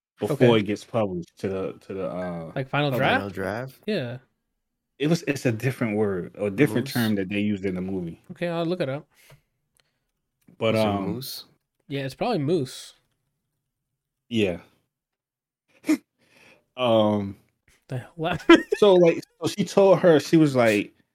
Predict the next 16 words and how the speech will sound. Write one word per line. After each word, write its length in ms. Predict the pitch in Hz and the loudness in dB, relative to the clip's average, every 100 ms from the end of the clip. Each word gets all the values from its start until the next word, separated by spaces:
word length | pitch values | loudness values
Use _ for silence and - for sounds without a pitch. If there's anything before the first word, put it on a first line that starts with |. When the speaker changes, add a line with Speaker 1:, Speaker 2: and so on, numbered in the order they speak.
| _ _ _ _ _ _ _ _ _ 123 | _ _ _ _ _ _ _ _ _ 0
Speaker 1:
"I 120 | 135 | 4
need 460 | 135 143 139 - | 6 8 6 4
you 100 | 139 135 | 6 6
to 100 | 117 | 4
go 580 | 110 123 135 147 147 - _ 110 | 4 6 8 6 4 -6 _ -6
get 160 | 110 131 | 2 2
a 40 | |
copy 800 | 139 151 147 143 131 113 117 117 _ _ _ _ _ - | 2 0 0 0 -2 -2 -6 -10 _ _ _ _ _ -8
of 460 | 120 113 110 101 _ _ _ _ _ _ _ _ _ | 0 2 0 -2 _ _ _ _ _ _ _ _ _
Harry, 360 | - 139 143 139 | -2 2 4 2
the 200 | 117 117 | 0 0
latest 480 | 117 127 143 135 - | 4 6 6 4 0
copy 480 | - 127 117 117 110 | -2 -2 -2 -2 -2
of 140 | 104 | -2
Harry 320 | - 117 113 | 0 0 0
Potter, 440 | 107 107 98 92 | -4 -6 -6 -8